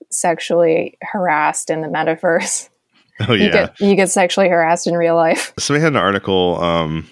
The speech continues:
Speaker 2: about being groped in, uh, I
Speaker 1: Groped in
Speaker 2: forget.
Speaker 1: the meta wor-, it was in Horizon Worlds, the, like, metaverse social media platform thing.
Speaker 2: Tanya Basu, uh, wrote an article about it, 'cause I guess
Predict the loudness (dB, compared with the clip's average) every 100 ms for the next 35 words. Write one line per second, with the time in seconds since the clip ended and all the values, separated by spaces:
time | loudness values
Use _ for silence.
0 | -8 -2 -2 0 0 0 -4 -6 -2 -2
1 | -2 -6 -4 -2 -2 -4 -6 -6 -4 -2
2 | -2 -4 -2 0 2 2 2 2 2 2
3 | 0 0 2 2 2 -2 -4 _ 0 4
4 | 4 4 4 6 4 4 4 4 2 2
5 | 0 2 4 4 0 0 2 4 4 0
6 | -4 -20 -14 -4 0 2 4 4 2 0
7 | -4 -4 0 0 0 -2 -6 -10 -8 -4
8 | -2 0 2 2 2 0 -2 0 0 0
9 | -2 -2 -2 -4 -4 -4 -4 -2 -4 _
10 | -2 0 2 0 0 0 0 -2 -2 0
11 | 0 -2 -8 _ -2 -2 -2 -2 0 0
12 | -2 -4 -8 -6 -4 -4 -4 -2 -2 -2
13 | -2 0 0 0 0 0 -2 -6